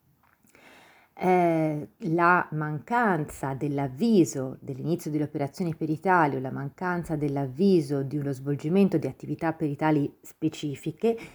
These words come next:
determina la nullità della consulenza, proprio per violazione della garanzia del contraddittorio e del diritto alla difesa tecnica.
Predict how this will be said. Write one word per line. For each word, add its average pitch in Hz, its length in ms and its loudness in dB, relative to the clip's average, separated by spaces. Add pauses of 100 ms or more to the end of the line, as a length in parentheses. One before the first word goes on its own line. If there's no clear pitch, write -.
(120)
determina 160 960 2
la 120 140 -8
nullità 131 480 -2
della 147 200 0
consulenza, 135 760 -2
proprio 143 240 -6
per 139 160 -4
violazione 143 800 -4 (260)
della 165 280 4
garanzia 135 440 -4
del 120 180 -6
contraddittorio 131 1000 -8 (280)
e 202 240 4
del 156 260 2
diritto 170 840 -2
alla 139 260 -6
difesa 131 400 -8
tecnica. 127 640 -12